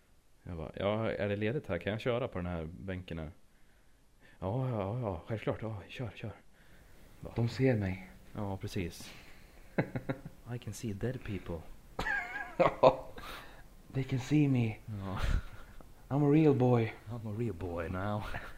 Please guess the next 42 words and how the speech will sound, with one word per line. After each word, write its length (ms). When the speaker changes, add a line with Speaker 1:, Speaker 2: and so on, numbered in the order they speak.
Speaker 1:
<laughs> 80
Ja, 200
nej, 160
men 120
så 120
det 220
är 40
nice. 400
Det, 320
alltså, 180
Speaker 2:
Det 40
är, 80
det 60
är 40
så 100
skönt 300
i 40
kroppen. 440
Speaker 1:
Ja, 380
ja, 120
Speaker 2:
Man 20
må-, 120
Speaker 1:
målet 220
Speaker 2:
man 0
mår 60
Speaker 1:
för 40
Speaker 2:
mycket 140
Speaker 1:
mig, 180
det 100
är 180
att 100
bara 160
må 140
bra 320
egentligen. 320
Speaker 2:
Ja, 360
man, 240
man 140
mår 80
ju 40
mycket 200
bättre. 380